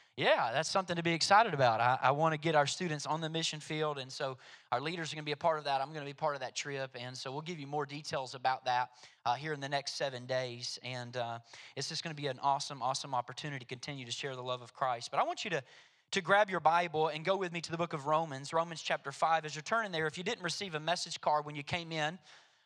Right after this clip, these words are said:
um, you can raise your hand. You can, of course, also find this on YouVersion, uh, if you wanna open up your Bible app. And, uh, you can follow along there as well. We're beginning a brand new series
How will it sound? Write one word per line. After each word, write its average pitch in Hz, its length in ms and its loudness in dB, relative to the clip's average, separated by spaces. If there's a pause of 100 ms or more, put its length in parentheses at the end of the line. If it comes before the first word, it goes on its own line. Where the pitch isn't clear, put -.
um, 151 360 2
you 196 120 -2
can 190 100 0
raise 185 220 0
your 160 100 -6
hand. 175 300 -2 (600)
You 156 80 -8
can, 156 120 0
of 151 40 -2
course, 180 240 2
also 170 280 2
find 165 280 0
this 156 280 -2
on 151 240 -2
YouVersion, 151 500 -2 (400)
uh, 131 100 2
if 131 120 -6
you 151 80 -6
wanna 151 160 -2
open 151 180 -2
up 139 260 -4
your 143 140 -2
Bible 147 380 0
app. 143 340 -2 (460)
And, 131 300 -4
uh, 131 60 0
you 131 160 -8
can 151 100 -6
follow 156 300 4
along 151 480 -2
there 156 180 -2
as 143 160 -6
well. 151 220 2
We're 180 80 -2
beginning 269 340 0
a 190 240 6
brand 247 200 6
new 233 100 0
series 214 600 2